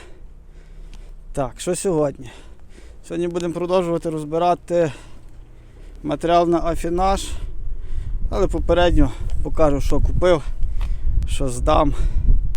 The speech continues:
Ну, давайте глянемо. Так, дивіться, яка погодка вже, блін, класно. Добро, не про погодку. Що купив? Купив такі сім штук по п'ять гривень.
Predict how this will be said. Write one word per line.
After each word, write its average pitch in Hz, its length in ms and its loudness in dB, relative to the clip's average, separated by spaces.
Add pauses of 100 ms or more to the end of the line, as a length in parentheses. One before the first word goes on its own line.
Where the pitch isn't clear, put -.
(560)
Ну, - 60 0
давайте 143 360 2
глянемо. 131 320 6 (1400)
Так, - 200 -8 (1000)
дивіться, 147 260 -6
яка 135 120 -4
погодка 143 680 -2
вже, 156 200 -4
блін, 127 380 -8
класно. 139 560 -8 (1160)
Добро, 156 340 6 (140)
не 139 100 -4
про 143 140 -8
погодку. 143 440 -4
Що 185 140 -2
купив? 185 400 2 (1040)
Купив 180 320 2
такі 185 400 -4 (140)
сім 170 240 -2
штук 190 340 -6 (1000)
по 147 100 -10
п'ять 139 280 -8
гривень. 139 460 -6